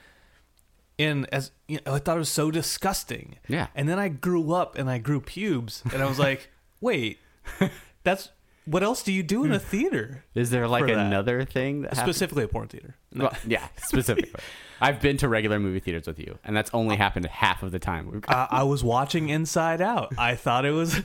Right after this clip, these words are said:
Speaker 1: <laughs> I thought it was a porn flick.
Speaker 2: <laughs> Oh, Zootopia. That's not what you're into. Um,
Speaker 1: Furry?
Speaker 2: so, so yeah, so he had that little run-in with the law, uh, that became a huge scandal.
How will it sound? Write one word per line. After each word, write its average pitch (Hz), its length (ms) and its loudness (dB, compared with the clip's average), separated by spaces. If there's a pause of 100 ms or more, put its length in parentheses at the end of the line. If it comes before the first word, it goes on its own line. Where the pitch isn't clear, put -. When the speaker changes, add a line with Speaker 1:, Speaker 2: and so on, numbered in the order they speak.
Speaker 1:
<laughs> - 160 -6
I 135 100 0
thought 135 280 0
it 160 60 2
was 165 240 -2
a 185 120 -4
porn 214 320 -6
flick. - 340 -16 (1120)
Speaker 2:
<laughs> - 80 0 (800)
Oh, - 300 2 (760)
Zootopia. 123 840 4
That's 85 240 0
not 104 220 2
what 107 160 -2
you're 98 140 2
into. 156 580 -2 (400)
Um, 127 500 4
Speaker 1:
Furry? 165 420 0 (200)
Speaker 2:
so, - 340 4
so - 140 0
yeah, 110 220 4
so 127 180 0
he 147 160 2
had 147 240 2
that 127 180 2
little 104 400 0
run-in 92 460 0
with 82 120 -4
the 90 100 -4
law, 82 480 0 (460)
uh, 90 360 2 (160)
that 95 180 0
became 92 300 0
a - 40 0
huge 131 340 -2
scandal. 95 440 2